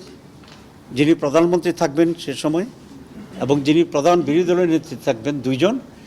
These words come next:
আর চিফ জাস্টিস, এই তিনজন মিলেই সার্চ কমিটি হবে অত বড় জটিল না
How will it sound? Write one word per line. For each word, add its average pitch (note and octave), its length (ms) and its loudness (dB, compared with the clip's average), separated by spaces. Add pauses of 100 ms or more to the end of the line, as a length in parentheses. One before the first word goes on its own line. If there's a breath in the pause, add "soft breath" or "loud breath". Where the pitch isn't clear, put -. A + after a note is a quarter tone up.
(220 loud breath)
আর A#2+ 180 0 (160)
চিফ D#3 240 2
জাস্টিস, - 680 -6 (500 loud breath)
এই D#3 220 2
তিনজন D#3+ 320 2
মিলেই F3+ 400 2 (480)
সার্চ - 400 -2
কমিটি C#3 360 -2
হবে C#3 300 0
অত F#3+ 200 -2
বড় B2 300 2
জটিল A2 340 -8
না G2+ 100 -8